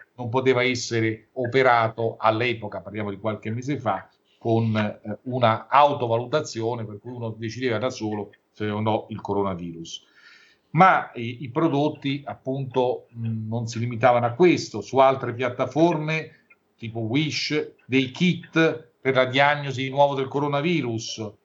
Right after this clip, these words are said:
idonei a rilevare gli anticorpi, e anche qui, diciamo, siamo intervenuti e abbiamo ottenuto degli impegni. In un altro caso c'era una piattaforma molto importante che raccoglieva donazioni,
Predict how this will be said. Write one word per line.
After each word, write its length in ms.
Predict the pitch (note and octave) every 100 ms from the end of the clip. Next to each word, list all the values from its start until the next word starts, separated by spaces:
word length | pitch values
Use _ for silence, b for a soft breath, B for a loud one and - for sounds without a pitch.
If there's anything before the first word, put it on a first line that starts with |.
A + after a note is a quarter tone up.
| _ _ -
idonei 460 | A#2 A#2+ C#3+ D3+ C#3
a 20 |
rilevare 400 | C3+ C#3 C#3+ C3+
gli 60 |
anticorpi, 880 | C#3 C3+ C3 F3 F3+ C#3 A2 - G#2 _ _ _ _ _ _ _ _ -
e 140 | A2+
anche 280 | G2 A#2+ A2+
qui, 240 | G#2 F#2+ F#2
diciamo, 460 | F2+ G#2+ G#2 G2+
siamo 200 | F#2+ F#2+
intervenuti 800 | G2 A2 G2+ A2+ B2 A2 B2 A2+
e 40 | G#2
abbiamo 220 | G#2 A2
ottenuto 320 | G#2+ A#2+ A2+
degli 180 | A2+ A2
impegni. 560 | A2+ A2 D#3 G2+ F2+ - b b -
In 120 | C#3+
un 120 | D3+
altro 320 | C#3+ C3+ C#3
caso 360 | C#3 F3 E3+ C#3
c'era 200 | C3 B2
una 80 | A2+
piattaforma 480 | B2+ A#2 B2 D3 C3
molto 240 | B2+ A#2
importante 640 | A#2+ B2 A#2 C#3+ C#3+ C3
che 80 | B2
raccoglieva 500 | A#2+ A2+ A#2+ B2 B2+
donazioni, 800 | A#2+ A#2+ A#2 C3+ D#3+ D#3+ D3